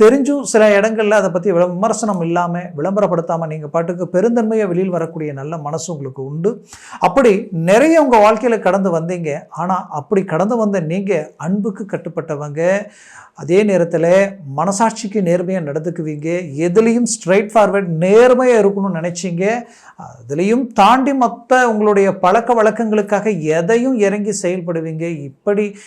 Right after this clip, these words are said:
நிறைய விஷயங்களில் இறங்கி நல்லது செய்தும் இன்னைக்கு வந்து பார்க்கும் பொழுது, மத்தவங்களுக்கு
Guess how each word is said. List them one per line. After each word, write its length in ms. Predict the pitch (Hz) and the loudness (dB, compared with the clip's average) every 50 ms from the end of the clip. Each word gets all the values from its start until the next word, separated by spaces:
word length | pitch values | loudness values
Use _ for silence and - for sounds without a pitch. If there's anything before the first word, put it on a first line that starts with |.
| - - - | -20 -18 -14
நிறைய 400 | - 139 139 147 180 226 254 294 | -10 -8 -2 0 2 2 2 2
விஷயங்களில் 600 | 277 247 - - 240 233 220 208 214 214 208 190 175 | 2 0 0 0 0 -2 0 0 0 0 0 -2 -2
இறங்கி 280 | 175 180 202 214 220 | -2 -2 -2 -4 -4
நல்லது 400 | 196 165 165 180 202 208 202 202 | -4 -2 -2 -2 -4 -4 -4 -4
செய்தும் 520 | - - - 202 202 226 240 240 254 254 233 | -4 -4 0 0 0 0 0 -2 -4 -4 -4
இன்னைக்கு 400 | 202 190 185 185 170 175 180 156 | -4 -4 -4 -6 -6 -6 -6 -6
வந்து 220 | 156 160 202 196 | -6 -6 -8 -6
பார்க்கும் 340 | 180 175 165 165 - 160 147 | -4 -4 -6 -6 -8 -10 -8
பொழுது, 580 | 147 151 151 147 151 170 180 185 190 196 196 196 - - - - - _ - 131 135 139 | -6 -6 -6 -4 -4 -4 -4 -4 -4 -6 -8 -10 -16 -20 -20 -20 -20 _ -14 -12 -6 -4
மத்தவங்களுக்கு 840 | 147 151 - - - - 277 277 285 294 285 269 285 269 220 240 | -4 -4 -4 -6 -2 2 4 4 4 4 4 4 4 2 2 2